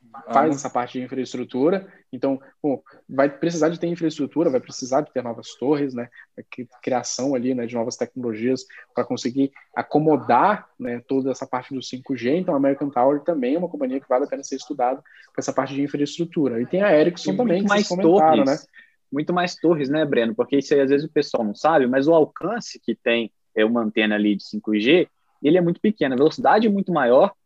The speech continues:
Speaker 3: mas por causa ali do comprimento de onda, o alcance é muito menor. Então, o número que você vai ter que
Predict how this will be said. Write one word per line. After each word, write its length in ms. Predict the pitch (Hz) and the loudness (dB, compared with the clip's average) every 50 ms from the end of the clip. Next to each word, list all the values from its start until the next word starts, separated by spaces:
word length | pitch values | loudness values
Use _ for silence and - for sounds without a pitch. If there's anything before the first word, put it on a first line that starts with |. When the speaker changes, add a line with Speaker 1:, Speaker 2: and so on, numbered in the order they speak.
| _ _ _ | _ _ _
Speaker 3:
mas 240 | - 139 147 147 - | 0 0 0 0 0
por 280 | - - 160 151 - - | -2 0 0 0 0 2
causa 300 | - 143 175 185 170 165 | 2 4 4 4 4 2
ali 180 | 147 143 143 | 0 0 -2
do 80 | 139 127 | -2 -4
comprimento 520 | - 135 123 - 127 120 117 117 - - | -6 -8 -10 -8 -8 -8 -8 -8 -10 -8
de 120 | 113 107 110 | -4 -2 -2
onda, 240 | 117 156 180 160 156 | 0 0 0 2 2
o 40 | |
alcance 440 | 156 160 156 - 165 165 165 - 180 | 2 2 0 -2 -4 -4 -4 -6 -6
é 20 | 175 | -6
muito 220 | 170 170 - 180 | -6 -6 -6 -6
menor. 360 | 180 190 190 151 139 180 - - _ _ _ _ - | -4 0 2 4 4 2 2 -2 _ _ _ _ -8
Então, 300 | 131 131 - - 156 175 - | -8 -4 0 0 0 0 0
o 100 | 180 175 | -2 -2
número 560 | 175 165 156 165 226 262 262 233 196 165 143 | -2 0 0 2 2 2 4 4 4 4 4
que 80 | - - | 2 -2
você 100 | - 135 | 0 2
vai 140 | 123 123 120 | 2 2 2
ter 160 | - 135 - | 2 0 -2
que 100 | - | -4